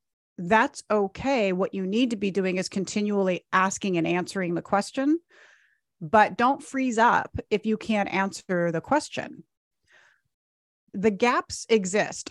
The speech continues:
always, and your job is to actually look for them. I would say the biggest indicator to me of where, uh, clarity goes wrong is when we're not actually even seeking more clarity.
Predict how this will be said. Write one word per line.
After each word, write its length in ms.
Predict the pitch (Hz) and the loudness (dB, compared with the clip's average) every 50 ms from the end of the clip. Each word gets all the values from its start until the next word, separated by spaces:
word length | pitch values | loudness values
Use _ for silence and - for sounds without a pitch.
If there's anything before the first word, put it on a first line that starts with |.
| - - | 4 6
always, 640 | 202 202 214 202 - 143 - - 175 - - - - - | 6 6 6 4 2 -2 -4 -4 -6 -8 -10 -10 -8 -2
and 160 | 208 208 202 | -2 0 2
your 120 | 226 269 285 | 2 2 4
job 260 | 262 247 220 202 190 | 6 6 6 6 4
is 100 | 190 - | 2 0
to 100 | - - | 0 -2
actually 320 | 196 - - - 190 185 | -2 -2 -2 -4 -4 -2
look 260 | 180 185 202 202 - | 0 2 2 0 0
for 240 | - - 190 165 160 | -2 -2 -2 -2 0
them. 200 | 160 - - - - _ _ _ _ _ _ _ _ _ - | -2 -4 -6 -8 -10 _ _ _ _ _ _ _ _ _ 4
I 180 | 214 233 254 269 | 6 6 6 4
would 180 | 302 302 254 - | 2 0 -2 -2
say 420 | - - 220 208 202 202 196 190 | 2 4 4 6 6 4 4 2
the 320 | 185 175 160 160 202 196 | 0 -2 -4 0 0 0
biggest 500 | 165 170 - - 254 277 285 311 - - | 0 0 0 0 2 2 2 0 0 0
indicator 500 | 226 214 190 202 - - 202 202 190 190 180 | -2 -2 -2 -2 -2 -2 -2 -2 0 -2 -4
to 140 | - - 190 | -4 -6 -6
me 240 | 185 190 185 185 | -4 -2 -2 -2
of 140 | 180 170 180 | -2 -4 -6
where, 580 | 180 170 185 180 175 175 175 170 165 180 190 - _ _ _ _ _ _ _ _ _ _ - | -6 -4 -2 -2 0 0 0 -2 -2 -4 -6 -10 _ _ _ _ _ _ _ _ _ _ -12
uh, 60 | 208 170 | -12 -12
clarity 500 | - - - - 262 247 247 240 233 226 | -12 -8 -2 4 4 6 6 6 4 2
goes 320 | 196 185 226 208 214 196 175 | 2 2 2 2 2 0 0
wrong 440 | 175 185 180 175 175 202 254 311 320 _ _ _ _ _ _ _ _ _ _ _ _ _ _ _ _ _ - | 2 2 4 4 4 2 0 -2 -6 _ _ _ _ _ _ _ _ _ _ _ _ _ _ _ _ _ -2
is 280 | 208 208 208 208 190 196 | 2 2 2 2 0 -2
when 320 | 185 214 214 208 208 208 | 0 2 2 2 2 2
we're 200 | 196 208 202 196 | 2 2 2 2
not 300 | 185 196 208 214 226 - - | 2 2 4 4 4 2 2
actually 460 | 196 202 220 233 - - 254 233 226 | 0 0 0 0 -4 -6 -4 -4 -4
even 440 | 160 - 214 196 180 202 190 190 180 | -4 -2 -4 -2 -2 -2 -2 -2 -4
seeking 800 | - - - - 208 196 185 - 190 185 180 185 190 180 180 180 - | -6 -6 -6 -6 -6 -6 -6 -6 -6 -6 -4 -4 -4 -4 -6 -6 -6
more 260 | 190 170 170 170 170 | -4 -2 -2 -2 -2
clarity. 540 | - 170 190 170 165 151 - - - - | -2 0 0 0 0 0 -4 -6 -10 -14